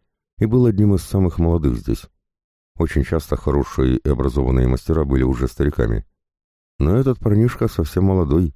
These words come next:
на вид даже моложе Петра. Правда, тощий до невозможности. Непонятно, как душа в теле держится. И волосы как будто седые. Но, может, просто блондин, в темноте понять было трудно. «Ищи ключ», — отец пихнул сына в бок. «Ген, мы уходим.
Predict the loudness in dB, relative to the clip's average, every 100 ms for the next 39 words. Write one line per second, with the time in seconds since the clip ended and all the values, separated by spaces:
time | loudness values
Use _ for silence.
0 | _ -2 0 0 0 0 0 2 2 0
1 | -2 -2 -2 -4 -8 _ _ _ -6 -4
2 | -2 -2 0 -2 0 -2 0 2 2 0
3 | 0 0 -4 -4 -6 -6 _ _ _ _
4 | -4 0 0 0 0 -2 -2 -2 -4 -2
5 | -2 -2 -2 0 0 0 -2 -4 -6 -6
6 | -6 _ _ _ _ _ 0 2 2 0
7 | -2 -4 -2 -2 -2 -2 -4 -2 0 0
8 | -2 -8 _ _ _ _ -4 0 2 0
9 | 0 -2 -2 0 2 2 2 0 -6 -4
10 | 0 0 0 0 0 0 0 -2 0 -2
11 | -2 -4 -4 _ _ _ _ _ -2 -2
12 | 0 0 0 0 -4 -20 _ _ -6 -2
13 | -4 -4 -4 -2 -2 -2 -2 0 -4 -4
14 | -12 _ _ -2 2 4 4 2 0 0
15 | -2